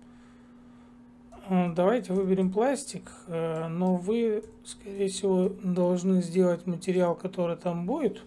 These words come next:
Там пенополиуретан, либо пенопласт, там, и так далее. А, и, э, сделать это все из него. Так будет, наверное, правильно. И здесь очень важно использовать «для». Я это делаю балочками. <clears throat>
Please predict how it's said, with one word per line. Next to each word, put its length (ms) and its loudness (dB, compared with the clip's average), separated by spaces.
Там 180 0
пенополиуретан, 840 2
либо 180 2
пенопласт, 720 0
там, 160 -10
и 20 -16
так 200 -8
далее. 300 -2
А, 420 0
и, 460 2
э, 320 2
сделать 540 2
это 140 -6
все 220 -2
из 200 0
него. 400 -2
Так 180 6
будет, 240 0
наверное, 340 0
правильно. 320 2
И 180 -2
здесь 300 4
очень 240 2
важно 440 6
использовать 640 4
«для». 360 0
Я 280 8
это 140 4
делаю 340 8
балочками. 840 4
<clears throat> 360 2